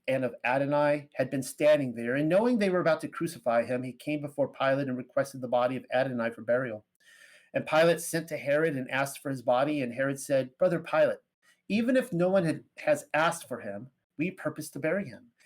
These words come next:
especially as the Sabbath draws near. For it is written in the Torah that the sun should not set upon one that has been put to death.' And he delivered him to the people on that day before the feast of Matzah. And they took Adonai and pushed him as they ran and said,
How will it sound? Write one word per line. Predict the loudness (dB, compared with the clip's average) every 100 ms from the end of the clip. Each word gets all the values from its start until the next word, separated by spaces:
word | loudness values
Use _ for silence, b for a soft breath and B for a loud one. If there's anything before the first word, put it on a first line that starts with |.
| b
especially | -8 -8 -2 2 2 0 -4
as | -2
the | -4
Sabbath | 0 0 0 -4
draws | 0 0 0
near. | -6 -8 -10 -16 _ _ _
For | -2 0
it | 0
is | 0
written | 0 0 0
in | 0
the | -2
Torah | -2 0 2 2 -4 _ _ _
that | -8
the | -4
sun | -4 2 4 4
should | 0 -4 -2
not | -2 -2
set | 0 2
upon | 2 0 -2 -2
one | -4
that | -4
has | -4 -4
been | -6
put | -8 -10 -10
to | -12
death.' | -6 -6 -6 -16 _ -18 -18 _ _ _ _ _ _
And | -4 -2
he | -2
delivered | -2 -2 -2 -2
him | -4
to | -4
the | -10
people | -8 -8 -2 0
on | 2
that | 0 -2
day | -2 -4
before | -4 -10 -8 -8
the |
feast | -6 -6 -6
of | -8
Matzah. | -8 -8 -8 -12 -20 -20 _ B B B -8
And | -6
they |
took | -4 -4 -4 0
Adonai | 0 2 4 2
and | 0 -4
pushed | -4 -4 -4
him | -4
as | -4
they | -4
ran | -4 -2 -2
and | -4 -6
said, | -2 2 0 -2